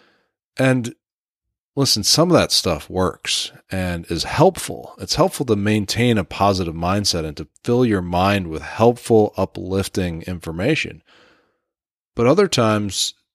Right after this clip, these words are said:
the reality is, is life is just hard and things don't go the way that you want them to go. And pretending that everything's positive when it isn't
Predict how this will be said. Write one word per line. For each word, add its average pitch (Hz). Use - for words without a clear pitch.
the 113
reality 107
is, 90
is 87
life 98
is 85
just -
hard 104
and 76
things 95
don't 82
go 98
the 95
way 87
that 85
you 87
want 82
them 73
to 69
go. 85
And 98
pretending 110
that 90
everything's 110
positive 101
when 87
it 80
isn't 104